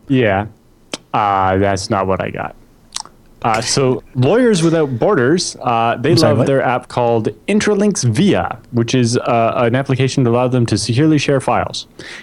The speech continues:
Speaker 1: and, uh, revoke access, uh, to people when they shouldn't have access to the files anymore. Doesn't really explain how that app stops somebody from downloading the file and having it anyway, but, uh, that one actually seems fairly useful, right? If you're,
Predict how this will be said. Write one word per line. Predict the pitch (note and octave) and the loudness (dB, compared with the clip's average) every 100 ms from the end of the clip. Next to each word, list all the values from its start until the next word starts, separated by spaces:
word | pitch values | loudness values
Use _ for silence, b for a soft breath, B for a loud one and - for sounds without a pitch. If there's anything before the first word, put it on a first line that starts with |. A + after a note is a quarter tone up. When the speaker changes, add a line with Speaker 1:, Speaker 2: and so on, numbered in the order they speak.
| B - | B -4
Speaker 1:
and, | A#2 G#2+ G#2+ | 0 0 2
uh, | A2 G#2+ | 0 0
revoke | G#2 G#2+ C3 C#3 | 0 2 0 0
access, | - C#3+ - A#2 G2+ - - _ _ _ | -4 -6 -4 -2 -2 -6 -12 _ _ _
uh, | A#2+ G#2 G#2 | -2 0 -2
to | G#2 - | -4 -4
people | A#2+ A2+ G#2+ G2 | -2 0 0 0
when | G#2 | 0
they | G#2 | 0
shouldn't | G2 B2+ A2+ | 0 0 0
have | A2+ | 0
access | A2 A2+ G2 | -2 -2 -4
to | |
the | G#2 | -4
files | G#2+ A#2+ G2+ | -2 -2 0
anymore. | F#2 F2 E2 - - - B B B B - - - - - | 0 -2 -4 -10 -20 -20 B B B B -20 -20 -20 -12 -2
Doesn't | G#3+ F#3 D3+ | 0 0 -2
really | E3 D#3 C#3 | 0 2 2
explain | B2 - C#3 C3 | 0 -2 0 2
how | A#2+ A#2+ | 2 2
that | A#2+ A#2 | 0 0
app | A2 - | -2 -2
stops | A#2 A2 | -4 -2
somebody | - G#2 F#2 | 0 0 0
from | F#2+ | 0
downloading | F#2 A2 B2 B2+ | 0 0 2 0
the | A2 | 0
file | A#2 A#2 | 0 0
and | G#2 | 0
having | F2+ G#2 G2 | 0 0 0
it | F#2 | 0
anyway, | G2+ B2+ D3+ F3 E3+ - - - - | 2 2 2 0 -4 -10 -20 -14 -2
but, | G2+ F#2+ - - - - - - - - - - - - - B B B B | -2 -2 -6 -20 -20 -20 -20 -20 -20 -20 -20 -20 -18 -18 -20 B B B B
uh, | A2+ G#2 A2+ | -2 0 0
that | D#3 G#3+ | 0 0
one | F#3+ | 0
actually | E3+ D3+ | -2 -2
seems | - C#3 A#2 | 0 0 0
fairly | - A#2 G2+ | 0 0 0
useful, | F2+ - G#2+ | -2 -6 -4
right? | G#2 A2 | -2 -2
If | G#2+ | 0
you're, | A#2 A2+ G#2+ | 0 0 -2